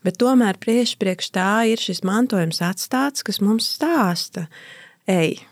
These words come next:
nu tagad būs, ir šitā, bet tu ņem vērā, ka tavi iekšējie dvēseles procesi aizvedīs tevi līdz tumsai,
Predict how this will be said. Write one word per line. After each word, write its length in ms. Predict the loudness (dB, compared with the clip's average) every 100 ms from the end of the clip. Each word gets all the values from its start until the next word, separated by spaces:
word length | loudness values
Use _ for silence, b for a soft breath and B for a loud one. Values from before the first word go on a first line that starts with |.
| B B -6
nu 180 | -4 -2
tagad 420 | 0 2 2 2
būs, 380 | 4 4 2 0
ir 140 | -2
šitā, 640 | 0 -4 -2 0 0 0 -4 b b b b
bet 280 | -2 0 2
tu 100 | 2
ņem 260 | 4 4 4
vērā, 400 | 2 2 0 0
ka 120 | -2
tavi 360 | -2 0 2 2
iekšējie 500 | 2 -2 -2 0 -2 -2
dvēseles 560 | 0 0 0 -2 -4 -4
procesi 800 | -4 -4 -4 -4 -4 -6 -8 -10 B B B B
aizvedīs 680 | -2 0 2 0 0 -2 -4 -2
tevi 320 | 0 0 -2
līdz 220 | -6 -10 -6
tumsai, 680 | 0 2 2 0 2 2